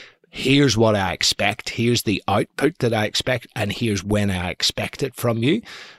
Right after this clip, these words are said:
Now you crack on and do what you want. Have you got any questions? Have you got any resources that you need? You know, that sort of stuff. I think that coupling of autonomy and accountability, I think, is hugely important.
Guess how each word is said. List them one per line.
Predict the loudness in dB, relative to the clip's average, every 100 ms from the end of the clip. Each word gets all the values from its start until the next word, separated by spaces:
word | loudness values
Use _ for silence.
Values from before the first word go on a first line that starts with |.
| -4
Now | 0 2
you | 2 0
crack | 0 0 0
on | 0
and | -2
do | -2 -4
what | -4
you | -6
want. | -8
Have | -8
you | -8
got | -6
any | -4 -4
questions? | -2 0 0 -2
Have | -4
you |
got | -2 0
any | 2 0
resources | 2 0 2 2 2 0 -2
that | -4 -2
you | 2
need? | 4 6 4 0 -4
You | -2
know, | 0
that | 0 0 0
sort | 0 -2 -2
of |
stuff. | -4 -4 -4
I | -2
think | 0 0
that | 2 0 0
coupling | 0 2 2 4 4 4
of | 2
autonomy | 0 -2 -2 0 2 0 0
and | -2
accountability, | -4 -6 -6 -6 -8 -6 -4 -4 -6 -6 -6 -8 -10
I | -10
think, | -8 -4
is | -4
hugely | -4 -8 -10
important. | -10 -10 -10 -10 -14